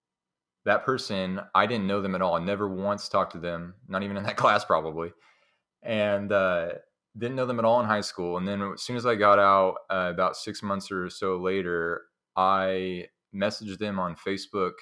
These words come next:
Messenger, like, "Yo, I heard you were into coding," 'cause we were in the same class and I,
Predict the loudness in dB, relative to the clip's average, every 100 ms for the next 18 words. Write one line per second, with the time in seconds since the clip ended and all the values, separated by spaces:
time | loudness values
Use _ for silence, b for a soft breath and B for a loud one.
0 | -12 -6 -6 -6 -8 -6 -6 -4 -6 -2
1 | 0 0 0 -4 -4 -8 -6 -6 -6 -6
2 | -10 _ _ _ _ _ _ -2 -2 -2
3 | -6 -8 -10 -8 -10 -10 -10 -6 -6 -6
4 | -10 -12